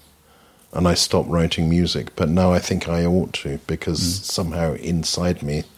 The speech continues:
Speaker 2: Mm-hmm.
Speaker 1: it's, um, part of me.
Speaker 2: Mm-hmm.
Speaker 1: And something that I should do, even if no one cares, you know. <laughs> Yeah, I'm not looking for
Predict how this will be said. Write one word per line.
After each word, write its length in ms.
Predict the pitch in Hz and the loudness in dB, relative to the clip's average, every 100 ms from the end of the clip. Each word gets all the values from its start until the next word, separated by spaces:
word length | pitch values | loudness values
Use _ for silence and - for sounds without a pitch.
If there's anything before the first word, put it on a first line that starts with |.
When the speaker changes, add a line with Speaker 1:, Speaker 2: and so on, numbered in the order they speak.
| - | -8
Speaker 2:
Mm-hmm. 240 | - 82 | -4 -2
Speaker 1:
it's, 300 | 95 - - | -4 -6 -4
um, 300 | 78 76 73 76 - - - - - - - - - - - - - - - | -2 -2 -4 -8 -14 -20 -20 -16 -16 -16 -18 -20 -20 -20 -16 -14 -12 -14 -8
part 320 | - 85 82 | 0 0 2
of 180 | 76 71 | 0 0
me. 200 | 76 71 - - - - - _ - | 0 -2 -6 -20 -20 -20 -20 _ -6
Speaker 2:
Mm-hmm. 320 | 92 101 - | -4 -4 -4
Speaker 1:
And 120 | - | -8
something 440 | - 85 76 69 67 | -4 -2 0 -2 -4
that 160 | 71 | -4
I 100 | 69 | -2
should 280 | 82 - 71 - - _ | -4 -4 -6 -8 -20 _
do, 260 | 73 76 73 - - - - - _ _ _ _ _ _ _ _ _ | -2 0 -2 -6 -20 -20 -20 -20 _ _ _ _ _ _ _ _ _
even 360 | 82 92 85 80 | 0 2 2 0
if 240 | 73 - | 0 -2
no 180 | 85 80 | 0 2
one 200 | 76 73 | 2 -2
cares, 480 | - 87 76 69 - - - _ - | -2 -2 -2 -4 -8 -12 -20 _ -8
you 60 | 71 | -4
know. 140 | 69 69 | -4 -6
<laughs> 1200 | - - - - - - - - _ - _ - | -14 -16 -16 -16 -20 -20 -20 -20 _ -20 _ 0
Yeah, 140 | 110 | 2
I'm 160 | 107 113 | 4 6
not 220 | 135 82 | 4 4
looking 340 | 107 110 104 90 | 2 4 4 4
for 400 | - 87 82 | 2 2 2